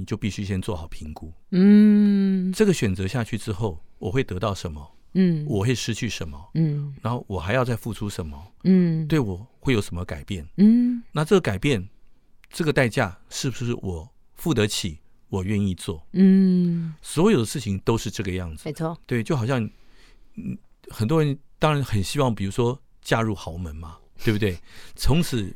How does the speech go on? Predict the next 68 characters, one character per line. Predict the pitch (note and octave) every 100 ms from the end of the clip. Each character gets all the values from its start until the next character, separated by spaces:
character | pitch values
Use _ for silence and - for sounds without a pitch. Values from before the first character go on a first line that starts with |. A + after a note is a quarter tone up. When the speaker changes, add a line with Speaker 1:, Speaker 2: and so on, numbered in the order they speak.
| -
Speaker 1:
麻 | A2 G#3+
雀 | F#3+ C3
飞 | C#3
上 | C#3 A#2+
枝 | - B2+
头 | G2+
做 | F#2+ -
凤 | G3+ A#3+
凰。 |
Speaker 2:
谁 | A3+ -
不 |
想？ | E3 E3
谁 | - G3
不 | G#3
想？ | G3 D#3 -
Speaker 1:
对， | G3
谁 | - D#3
不 | G3+
想？ | C4+ - A#3+
<laughs> | A#3
对 | G3
不 | F3+
对？ | F3+ A#2 G#3 - - -
都 | -
要 | F3+
凉 | E3 B2
凉 | A#2 B2+
啊， | D#3
这 | - C3+ C#3 - -
做 | -
少 | D#3 E3+ D3
奶 | D3+
奶。 | D3+ D3 G#2+ -
Speaker 2:
对 | - F4 F4 E4+
啊。 | E4 E4 E4+
Speaker 1:
对 | G#3
不？ | G3+ F#3 C#3 -
就 | -
送 | G#3+ - C4+ A3+
的 | F3+ C3 C3+
啊。 | D#3
Speaker 2:
真 | G3+ G#3
的。 | F#3 D3+ -
Speaker 1:
但 | A2+
是 | G#2+
你 | A#2
要 | C3+
怎 | A#2 G2+ G#2+
样？ | G#2 F2+ - - -
豪 | -
门 | A2+ A2
的 | G#2
饭 | - G#2+
碗 | F#2
很 | E2+ F2
难 | E2 D#2+
端。 | F2 F2 E2+ G2
Speaker 2:
真 | F3 F#3
的 | F3+
啊。 | D#3 C#3+ D3+
Speaker 1:
对 | D3+
不 |
对？ | C#3+ B2+ - - - -
还 | C3
有， | E3 E2 - - - _ _ _ _ -
你 | A#2
自 | A2 C#3
己， | A2